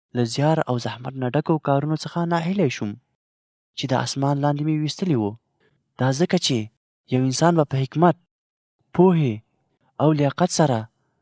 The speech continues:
زیار او زحمت وباسي او یو څه به حاصل کړي. خو وروسته به خپله برخه هغه چاته پرېږدي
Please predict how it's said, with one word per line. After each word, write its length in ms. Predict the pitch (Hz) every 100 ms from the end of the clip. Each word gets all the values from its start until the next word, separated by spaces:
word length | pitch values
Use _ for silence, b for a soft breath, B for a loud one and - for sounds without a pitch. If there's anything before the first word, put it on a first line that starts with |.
| _ _ _
زیار 240 | 135 151 175
او 80 | 143
زحمت 420 | 123 117 170 190
وباسي 440 | 160 120 110 104 104 - _ _ _ _ _ -
او 80 | 120
یو 140 | 123 123
څه 120 | -
به 120 | 160
حاصل 360 | 143 151 - 190
کړي. 260 | 156 110 101 _ _ _ _ _ _ _ _ _ _
خو 80 | -
وروسته 340 | 135 165 - 156
به 160 | 127 110 - _ _ _
خپله 300 | - 156 156
برخه 300 | 151 156 147
هغه 240 | 143 208
چاته 240 | 185 131 120
پرېږدي 440 | 120 120 117 156